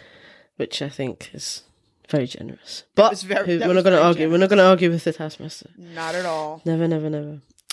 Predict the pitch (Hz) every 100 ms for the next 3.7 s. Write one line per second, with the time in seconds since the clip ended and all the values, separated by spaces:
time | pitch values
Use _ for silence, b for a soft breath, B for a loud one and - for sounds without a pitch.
0 | - 175 175 170 170 165 262 160 - _
1 | - 196 143 - _ _ _ _ _ _
2 | _ _ _ _ - - 160 - 190 160
3 | 214 143 143 - - -